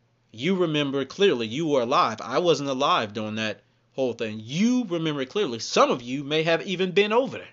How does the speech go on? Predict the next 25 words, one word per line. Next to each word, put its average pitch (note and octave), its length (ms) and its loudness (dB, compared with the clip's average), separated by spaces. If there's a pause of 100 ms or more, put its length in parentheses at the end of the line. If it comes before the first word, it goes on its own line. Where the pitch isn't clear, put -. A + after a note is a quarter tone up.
(600)
as D3 180 0
veterans, - 640 -4 (1040)
as C#3+ 280 -4
active A#3 400 0
duty A3 240 -4
members G3 380 -2
of F3 100 0
the E3 40 -4
military. E3+ 600 -4 (240)
You A3+ 300 -2
remember F3+ 420 2
it C3+ 220 0 (180)
through F3+ 220 -2
and B2 140 -4
through. G3 220 -8 (1120)
During G3+ 300 2
my G#3 220 4
embassy G3+ 400 -2
training, D#3+ 520 -2
I E3+ 340 4
got F#3 320 0
trained B2+ 540 -4
in B2+ 180 -10 (120)
handcuffing F3+ 640 -4
techniques G#2+ 840 -8